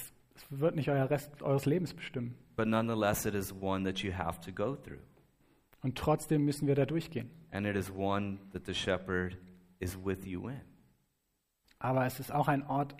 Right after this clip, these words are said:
Speaker 1: an dem auch der Hirte bei uns ist.
Speaker 2: And David, understanding that, says, "Even though I go through such a valley, I will not fear."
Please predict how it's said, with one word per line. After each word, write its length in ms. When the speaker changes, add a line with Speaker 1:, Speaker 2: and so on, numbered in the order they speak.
Speaker 1:
an 160
dem 240
auch 180
der 120
Hirte 240
bei 180
uns 160
ist. 220
Speaker 2:
And 120
David, 380
understanding 680
that, 200
says, 440
"Even 360
though 200
I 140
go 680
through 120
such 300
a 40
valley, 560
I 100
will 260
not 280
fear." 520